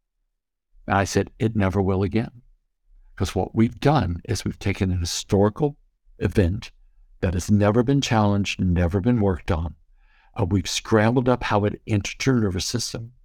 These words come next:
We've resourced with the best things of your life. We've overlaid it. So when you remember it again, you won't be able to get it back with the same emotional punch.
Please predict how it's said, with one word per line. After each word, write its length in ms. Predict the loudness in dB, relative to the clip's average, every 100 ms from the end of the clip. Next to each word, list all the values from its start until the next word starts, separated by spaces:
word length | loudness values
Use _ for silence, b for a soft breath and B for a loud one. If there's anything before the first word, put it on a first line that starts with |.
| _ _ _ _ 2
We've 220 | 2 4
resourced 800 | 4 4 4 2 2 2 -2 0
with 200 | 0 2
the 120 | -2
best 400 | 2 0 0 -2
things 240 | 0 2 0
of 100 | 0
your 160 | -2
life. 400 | -2 -6 -8 -2
We've 200 | 2 2 2
overlaid 760 | 2 4 4 4 4 4 2
it. 160 | -2 -6
So 160 | -2 2
when 220 | 2 2
you 100 | 2
remember 580 | 0 0 2 4 4 2
it 60 |
again, 520 | 0 -2 0 0 -6 -12 -20 _ _ 2
you 80 |
won't 200 | 4 4
be 120 | 4 4
able 200 | 4 2
to 60 |
get 160 | 2 0
it 100 | 0
back 300 | -2 -4 -10
with 80 | -8
the 60 |
same 220 | -2 0
emotional 380 | 0 -2 -4 -8 -2
punch. 420 | -2 -2 -6